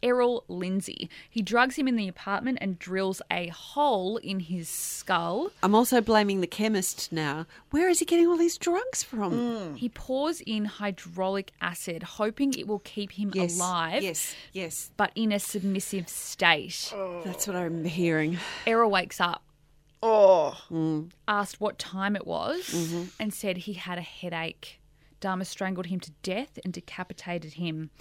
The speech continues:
Speaker 1: He tried to keep his skull, but it became too brittle and he had to get rid of it.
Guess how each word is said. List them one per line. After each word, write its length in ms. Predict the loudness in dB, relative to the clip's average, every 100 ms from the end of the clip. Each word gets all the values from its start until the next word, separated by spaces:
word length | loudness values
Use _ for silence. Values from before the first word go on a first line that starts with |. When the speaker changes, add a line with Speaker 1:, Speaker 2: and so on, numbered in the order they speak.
| -20 -20 -12
Speaker 1:
He 120 | -8
tried 300 | -2 0 0
to 60 | -2
keep 360 | -6 -4 -4
his 180 | -2 -4
skull, 400 | -4 -2 0 0
but 160 | -2 -4
it 80 | -6
became 460 | -8 -4 -4 -4
too 220 | -6 -6 -6
brittle 520 | -4 -2 -2 -2 -4
and 140 | -6
he 140 | -6 -6
had 240 | -10 -10
to 100 | -10
get 180 | -10 -10
rid 160 | -8 -8
of 100 | -6
it. 460 | -8 -8 -10 -12